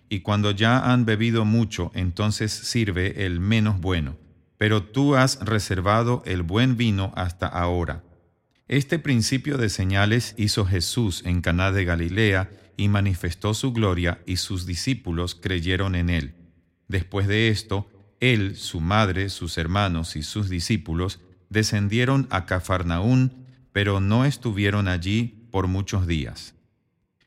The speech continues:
Estaba cerca la Pascua de los judíos, y Jesús subió a Jerusalén, y halló en el templo a los que vendían bueyes, ovejas y palomas,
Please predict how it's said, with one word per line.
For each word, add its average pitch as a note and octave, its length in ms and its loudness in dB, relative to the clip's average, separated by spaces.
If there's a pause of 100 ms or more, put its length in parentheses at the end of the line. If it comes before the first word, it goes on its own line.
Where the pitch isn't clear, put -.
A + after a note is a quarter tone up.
(100)
Estaba F2+ 360 -2
cerca G2+ 400 -2
la F#2+ 200 -2
Pascua G2+ 480 0
de F#2+ 120 -2
los E2 200 -4
judíos, G#2 580 0 (260)
y G2+ 140 0
Jesús B2+ 520 0
subió G2 420 0
a G2+ 100 2
Jerusalén, G#2 720 0 (400)
y G2 140 0
halló F#2+ 320 2
en A#2 140 4
el B2 160 0
templo G#2 420 -2
a G#2+ 80 0
los F#2 180 0
que F#2 140 -2
vendían F2 560 0
bueyes, G2 560 0
ovejas F2 580 -2
y F#2 60 -2
palomas, F#2 600 0